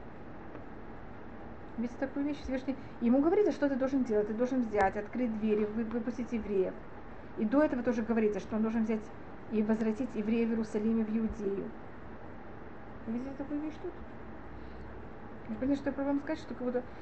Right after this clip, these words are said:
Конечно, что это было очень редкий случай, но у нас есть пророчество неевреев, евреев, еврейских пророков к неевреям. Тут я просто говорю как конкретный человек, тут у нас конкретный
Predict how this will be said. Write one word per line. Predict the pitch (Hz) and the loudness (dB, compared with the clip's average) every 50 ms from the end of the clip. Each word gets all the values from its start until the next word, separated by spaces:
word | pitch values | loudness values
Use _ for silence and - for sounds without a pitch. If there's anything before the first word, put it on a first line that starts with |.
| - - - - | -12 -12 -8 0
Конечно, | - 233 247 285 320 - 311 277 | 2 4 6 6 4 4 2 0
что | - - 226 - - - - - - - - | 2 0 -2 -2 -2 -6 -10 -10 -10 -8 -4
это | - 226 240 240 | 0 2 4 6
было | 254 254 247 | 8 6 6
очень | - 269 294 - - 269 247 | 6 6 4 4 4 2 2
редкий | 254 254 - - 254 | 2 2 2 0 -6
случай, | - - 370 440 - - - - - - - - - | -6 -2 0 0 0 0 -2 -8 -10 -10 -10 -6 0
но | 233 220 247 254 247 | 2 2 2 4 4
у | 254 | 2
нас | 254 262 254 - | 2 2 4 4
есть | 349 359 359 - | 2 2 2 -2
пророчество | - 233 226 262 277 - 294 - - 269 | 0 2 2 2 2 2 -2 -4 0 2
неевреев, | 240 214 196 196 208 226 247 254 - - - - - - - - - | 2 2 2 2 2 2 2 2 0 -4 -10 -12 -12 -12 -12 -4 -2
евреев, | 226 220 214 220 233 285 311 311 - - - | 0 2 4 4 4 2 2 0 -2 -4 0
еврейских | 214 220 240 240 - - 220 | 2 2 2 2 2 -2 -2
пророков | 240 294 302 - - - - | -2 -2 -2 -2 -6 -2 0
к | |
неевреям. | 233 214 202 - 208 - - - - - - - - - - - - - - - - - - - - - | 0 0 0 -2 -6 -8 -10 -10 -12 -12 -12 -12 -12 -12 -12 -12 -12 -12 -12 -12 -12 -12 -12 -12 -10 -6
Тут | - 262 | -2 0
я | 269 262 | 0 0
просто | 269 262 - 254 | 0 -2 0 0
говорю | 233 247 269 - | 2 2 2 0
как | - - | -2 -4
конкретный | - 233 220 240 254 254 254 254 247 247 - - - - - | -2 -2 0 2 2 2 4 2 2 2 0 -4 -10 -12 -8
человек, | - - 240 233 220 214 - - - | -2 0 2 2 2 2 0 -2 -4
тут | 233 226 233 | -6 -4 -2
у | 240 | -2
нас | 247 240 - - | -2 -2 -2 -4
конкретный | 226 214 220 226 214 233 220 220 | -6 -4 -4 -4 -2 0 -2 -2